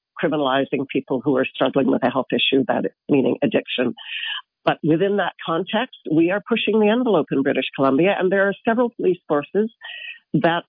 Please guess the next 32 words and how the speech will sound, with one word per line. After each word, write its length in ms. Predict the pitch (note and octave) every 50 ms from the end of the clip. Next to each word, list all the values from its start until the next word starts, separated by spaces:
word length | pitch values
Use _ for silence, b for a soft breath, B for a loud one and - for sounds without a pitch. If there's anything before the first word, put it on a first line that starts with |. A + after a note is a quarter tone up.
| _ _
already 500 | - F3 F#3 F#3+ G#3 A#3 A#3+ A#3 E3+ D3 D3+
they've 180 | E3 E3 E3
decided, 640 | - F#3+ F3+ - - G#3 G#3 C4 C#4+ G#3+ D3 B2+ B2+ - -
you 120 | D#3+ E3+
know, 240 | D#3 D3 D3 E3+ F#3+
and, 180 | F#3 F3 F3+ -
and 160 | - E3 E3+ E3
we 140 | F#3 F#3+
agree 260 | F3+ E3 G3+ A3 C4+ D#4+
with 160 | C#4+ A#3 -
this, 180 | - C#3 A#2 - - _ -
that 160 | E3 D3+ - B B B B B B B B _ -
the 80 | D3+ -
priority 440 | - - E3+ F3 F#3 G3 G3 F#3+ G3 - - -
should 200 | - G3+ D#3+ -
be 340 | - G3+ A#3+ B3 G#3+ G3 F3+ -
on 240 | E3 E3 E3 E3+ D#3
going 280 | E3+ E3+ F3 F3+ F3+
after 380 | F3 F3 F#3 F3+ - - F3+ E3
the 80 | E3+
criminals, 500 | - - G3 F#3 F#3 E3 C3 C3+ C3+ C#3+ - _
not 320 | - D3+ D#3 D3 D#3 D#3 D#3
on 140 | E3 D3+ D3+
individuals 560 | D3 C#3+ C#3+ C#3 D3 C#3 C3 - C#3+ C3+ B2 -
with 100 | - C#3
addiction. 500 | D3 C3 - - - - - - D3+ D#3+
And 160 | E3+ E3+ E3+ D#3+ -
so 200 | - F#3 F3+ F3+
in, 220 | F3 - B2+ B2 -
in, 120 | F3+ E3+ -
in, 200 | - E3+ F3+ F3 -
in 300 | - F3 E3+ E3 D#3+ D#3+